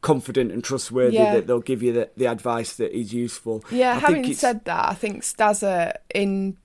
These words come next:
Speaker 2: you know, the podcast interview that he said, he did t-, he did, he does know a lot about that.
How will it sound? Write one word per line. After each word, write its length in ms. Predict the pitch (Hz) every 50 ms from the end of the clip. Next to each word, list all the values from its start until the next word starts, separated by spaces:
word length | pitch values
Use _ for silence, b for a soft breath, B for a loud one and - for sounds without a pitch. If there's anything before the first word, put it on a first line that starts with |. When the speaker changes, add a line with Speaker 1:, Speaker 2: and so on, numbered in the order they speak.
| -
Speaker 2:
you 280 | - 180 196 196 202 185
know, 140 | 185 180 170
the 80 | 175
podcast 520 | - - 220 202 202 - 180 160 - - 185
interview 480 | 175 175 170 - 185 180 175 165 160
that 200 | 160 165 156 120
he 100 | 85 92
said, 180 | 175 - 165 180
he 200 | 156 175 220 220
did 280 | 190 175 233 233 196 -
t-, 180 | - 247 240 240 - -
he 220 | - 226 220 214 202
did, 480 | 185 - - 220 208 202 190 185 - b b b b b b b
he 160 | - 240 226
does 340 | 190 226 220 214 196 175 196
know 300 | 208 202 196 190 190 185
a 20 |
lot 160 | 185 185 -
about 420 | - 175 180 180 175 175 - - -
that. 340 | 175 170 165 147 135 -